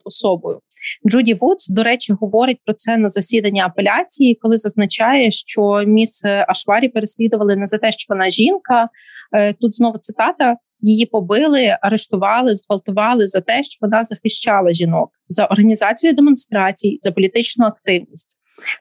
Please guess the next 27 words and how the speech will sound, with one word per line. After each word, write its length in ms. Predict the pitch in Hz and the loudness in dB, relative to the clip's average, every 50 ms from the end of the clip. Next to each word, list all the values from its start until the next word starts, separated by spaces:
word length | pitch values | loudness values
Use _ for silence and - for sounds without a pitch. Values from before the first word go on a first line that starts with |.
| _ _ | _ _
Тут 200 | - 262 262 262 | 0 0 0 0
також 500 | - 240 240 220 - 226 - 233 240 - | -2 -2 -2 -2 -2 -2 -2 -2 -2 -2
цікаво 300 | - - 220 220 226 226 | -4 -4 -2 -2 0 -2
сказати 560 | 226 - - 214 233 233 226 - 240 220 208 - | -2 -2 -2 -2 -2 -2 -2 -2 0 -2 -2 -2
і 80 | 202 185 | -4 -6
про 160 | - - 220 | -6 -6 -6
комунікацію 600 | - - 220 220 220 214 214 220 220 - 226 220 | 0 2 2 2 2 0 0 -2 -2 0 -2 -2
з 60 | - | -2
постраждалою. 840 | - - 180 - 196 196 190 196 214 214 285 370 370 339 302 277 190 | -4 -8 -12 -8 -6 -6 -4 -2 0 0 2 4 4 4 4 4 2
Ви 120 | 202 220 | 0 -2
пам'ятаєте 580 | - 220 220 220 214 - 226 294 381 - - 311 | 0 2 2 2 2 0 -2 -2 -2 -2 -4 -4
цей 360 | - - 226 226 226 190 - - | -4 -2 -2 0 0 -2 -4 -6
жахливий 600 | - 214 202 - - 233 214 220 240 240 214 208 | -6 -6 -6 -4 0 2 2 4 4 2 2 0
до 120 | 170 185 175 | 0 0 -2
болю 320 | 170 185 208 220 214 202 | 0 0 0 0 0 0
момент, 420 | 196 185 180 180 190 277 349 370 - _ _ _ - - - - - | -2 -2 -2 0 0 -2 -2 -4 -8 _ _ _ -20 -20 -8 -4 -2
де 320 | 196 175 214 220 233 233 | 0 0 2 2 2 0
суддя 400 | 233 - - 208 175 226 220 226 | 0 0 -2 -2 0 0 0 0
тиснула 440 | 226 220 208 - - 233 233 226 208 | -2 -4 -6 -4 0 0 2 2 2
на 120 | 208 196 | 2 0
Азефу, 520 | 190 196 190 208 214 277 311 - - 220 - | 0 0 0 0 0 0 0 -2 -4 -4 -4
говорячи 440 | 202 202 208 220 269 254 - - 226 | -4 -2 -2 0 0 -2 -2 -4 -4
щось 240 | 220 - - 226 - | -4 -4 -4 -6 -6
таке 200 | - - 220 214 | -4 -4 0 0
на 100 | 208 190 | 0 0
кшталт, 540 | - - - - 202 196 208 214 214 214 214 - - - | 0 -2 -4 -2 0 0 2 2 0 0 -2 -6 -6 -2
ем, 320 | 185 190 190 185 190 180 | -2 0 0 0 -2 -4